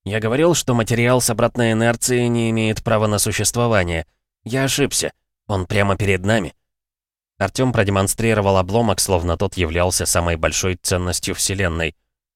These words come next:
«Но теперь нам нужно вернуться к тому, с чего начали. Какой вопрос мы обсуждали, когда искали эту породу?» «Обсуждали, что может находиться у неё внутри».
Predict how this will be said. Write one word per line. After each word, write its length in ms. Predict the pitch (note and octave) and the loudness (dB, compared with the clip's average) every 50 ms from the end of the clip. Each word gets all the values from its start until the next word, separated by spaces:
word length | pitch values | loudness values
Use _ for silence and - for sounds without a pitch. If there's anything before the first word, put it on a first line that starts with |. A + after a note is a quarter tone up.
| _ _ _ _ _ _ _ _ _ _ - | _ _ _ _ _ _ _ _ _ _ -4
«Но 100 | G2+ F#2+ | -4 -4
теперь 240 | - - C3+ B2 | -2 0 0 2
нам 180 | B2 B2 A2+ G#2+ | 4 4 4 4
нужно 260 | A2+ A2+ G#2 G#2+ G#2 | 2 0 0 0 0
вернуться 420 | G2+ G#2 G#2 G#2+ A2+ G#2+ - - G2+ | 0 0 2 0 0 0 -2 -4 -4
к 60 | - | -2
тому, 200 | - G2+ G#2+ G#2 | -2 0 0 0
с 60 | - | -2
чего 260 | - - A2+ G#2 G#2+ G#2 | -2 -2 0 2 2 2
начали. 440 | G2+ G2 E2 - - - B1+ - _ _ _ _ _ _ _ _ | 2 2 0 -2 -6 -10 -14 -18 _ _ _ _ _ _ _ _
Какой 240 | - - - D#3 D#3 | -12 -4 0 2 4
вопрос 360 | C#3 C#3 B2+ C3+ C#3+ C3+ - | 4 4 4 4 2 2 2
мы 120 | C3 B2+ B2 | 4 2 2
обсуждали, 500 | A2+ - - A#2 G2 F#2 G#2 A2 A#2+ B2+ | 2 0 -2 -2 -2 0 0 0 0 0
когда 320 | - C3 A2 G2+ G#2 G2 | -2 -2 -2 -2 -2 0
искали 300 | F2+ - - A2 G2+ G#2 | 0 0 -2 0 0 2
эту 180 | G2 F#2+ - G2 | 2 0 0 -2
породу?» 460 | - G#2+ G#2+ A2 G#2 F2 - B2 - _ _ _ _ _ _ _ _ _ _ _ _ _ _ _ _ _ | 0 2 2 2 2 0 -2 -6 -12 _ _ _ _ _ _ _ _ _ _ _ _ _ _ _ _ _
«Обсуждали, 600 | - A2 - - C3 A#2+ G#2+ F#2+ A2 A2+ B2+ C3+ | -12 -8 -4 -2 -2 -2 -2 -2 -2 -2 0 -2
что 220 | B2 - - B2+ | -2 -2 -2 0
может 280 | A#2+ B2 A#2 B2 - - | 0 0 0 -2 -2 -2
находиться 520 | A#2 G#2 - A2+ F#2+ G#2 A#2+ B2 - B2+ | -4 -2 -2 -4 -4 -4 -6 -4 -2 0
у 60 | B2+ | 0
неё 280 | B2+ A#2 A2 G2+ A2+ A#2 | 0 0 0 0 -2 -2
внутри». 480 | A2+ A#2 B2 B2+ - A#2+ A2 G#2+ A2 | 0 0 -2 -2 -2 -4 -4 -6 -6